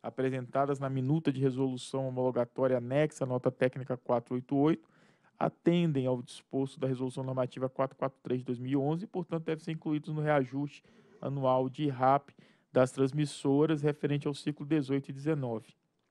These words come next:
Assim, considerando a recomendação favorável da unidade organizacional, a S C T, conclui-se pela emissão de resolução homologatória que estabelece as parcelas da, de receita anual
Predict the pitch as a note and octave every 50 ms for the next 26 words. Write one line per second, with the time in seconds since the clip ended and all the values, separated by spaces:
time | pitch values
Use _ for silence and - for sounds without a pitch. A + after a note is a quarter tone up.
0 | _ _ _ _ _ _ _ _ _ - B2+ B2 - - F3 F3 G3 - D#3 D3
1 | - D#3 C#3+ C#3+ C#3 C#3 C3+ C#3 C#3 - C3+ C3+ C3 C3+ C3 - C3+ C3 - C#3+
2 | C3+ C3 C3+ C3 B2 B2 B2+ C3+ C3+ B2+ B2+ A#2+ A2+ - _ _ - - A#2+ B2
3 | B2+ B2+ B2 A2+ B2 A#2+ A#2+ A#2 A#2+ A#2+ A#2+ A#2+ B2 B2 A2+ A#2+ A#2+ A#2+ - -
4 | - C3 B2 B2 B2+ C3+ C#3+ C3+ B2+ A#2 A#2 A2+ - - - - C3+ C3 - -
5 | - D#3 G3+ - _ - _ _ _ _ _ _ _ _ _ - F#3 F#3+ G3+ -
6 | - D3+ D#3 D#3+ - - - - - E3+ E3 D#3+ D#3+ E3 D3+ - - D#3+ D#3 D3+
7 | D3+ D3+ D#3+ D3 C#3+ C#3 C#3 C3+ - C3+ B2+ B2+ B2+ C3 C3 C#3+ D3 C#3+ - -
8 | D3 D#3 - - - _ _ _ _ _ _ _ - D#3+ - - - D#3 D3+ E3
9 | D3+ C3+ C3+ C#3 C#3+ C#3 - C#3+ - - - E3+ E3+ - - - - C3+ C3+ C#3
10 | C3 B2 A#2 B2 C3 A#2+ A#2+ A#2+ B2 B2 A#2+ A#2+ A#2+ A#2 - _ _ _ _ _
11 | - B2 B2+ B2+ - C3+ C3 - C3+ B2+ C3+ B2+ B2 B2 B2+ C#3 D3 D3+